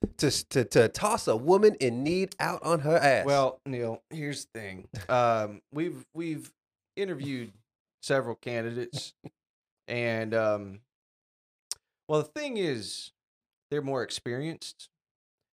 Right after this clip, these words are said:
Speaker 2: and their sibling didn't try to come in here and beat their ass.
Speaker 1: But see, here's the thing. She got embarrassed in front of that whole office.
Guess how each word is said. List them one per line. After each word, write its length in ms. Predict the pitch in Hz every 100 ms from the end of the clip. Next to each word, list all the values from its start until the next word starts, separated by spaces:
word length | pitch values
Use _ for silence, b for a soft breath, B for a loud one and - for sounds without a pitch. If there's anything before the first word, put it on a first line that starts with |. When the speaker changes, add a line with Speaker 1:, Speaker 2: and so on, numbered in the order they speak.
| _
Speaker 2:
and 560 | - 123 123 123 123 120
their 140 | 123
sibling 320 | - 139 139
didn't 180 | 127 123
try 140 | 131 123
to 60 |
come 180 | 120 123
in 60 | 117
here 120 | 117
and 100 | 107
beat 120 | 113
their 160 | 104 101
ass. 220 | 87 - -
Speaker 1:
But 100 | -
see, 140 | 233
here's 240 | 180 156 -
the 80 |
thing. 100 | 175 - _ _ _
She 260 | - - 196
got 220 | 190 156
embarrassed 540 | 120 110 117 110 98 101
in 60 |
front 180 | - 110
of 60 | 95
that 140 | - -
whole 360 | 110 117 120 -
office. 400 | 107 107 -